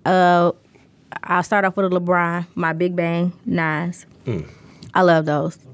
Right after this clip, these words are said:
Speaker 1: I love, huh? LeBron nines are probably my favorite nines. And then I'll have to say my second one. Well, maybe I'll say they're both my, they can both be number one. My, uh,
Speaker 2: No, no, no, don't do that one A, one B stuff.
Speaker 1: No, I don't.
Speaker 2: No.
Speaker 1: Okay,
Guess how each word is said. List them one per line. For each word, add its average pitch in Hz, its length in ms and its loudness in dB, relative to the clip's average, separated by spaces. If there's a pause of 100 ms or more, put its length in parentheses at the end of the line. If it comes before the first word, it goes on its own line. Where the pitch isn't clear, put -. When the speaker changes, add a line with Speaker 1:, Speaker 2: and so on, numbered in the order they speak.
Speaker 1:
I 175 80 4
love, 165 460 -2 (240)
huh? 202 220 4 (500)
LeBron 240 480 8
nines 214 320 4
are 180 40 -2
probably 180 220 2
my 170 100 2
favorite 170 300 2
nines. 165 240 0
And 202 200 2
then 254 220 6
I'll 214 180 4
have 208 280 4
to 220 80 -2
say 185 400 2
my 185 160 -2
second 196 460 -2
one. 196 260 0 (520)
Well, 254 100 4
maybe 262 240 6
I'll 220 160 4
say 190 200 -2
they're 175 180 2
both 165 400 -4
my, 170 300 -4 (340)
they 185 120 4
can 185 140 0
both 170 200 0
be 175 120 0
number 160 200 -2
one. 160 420 -4
My, - 300 -4
uh, 87 460 -4 (180)
Speaker 2:
No, 80 260 -6
no, - 60 -12
no, 90 200 -6
don't 107 120 -4
do 120 80 0
that 92 140 2
one 92 200 -2
A, 87 100 -2
one 85 180 -2
B 85 160 -2
stuff. 202 120 -2
Speaker 1:
No, 320 580 6
I 311 100 6
don't. 311 220 4
Speaker 2:
No. 254 80 2
Speaker 1:
Okay, 233 260 4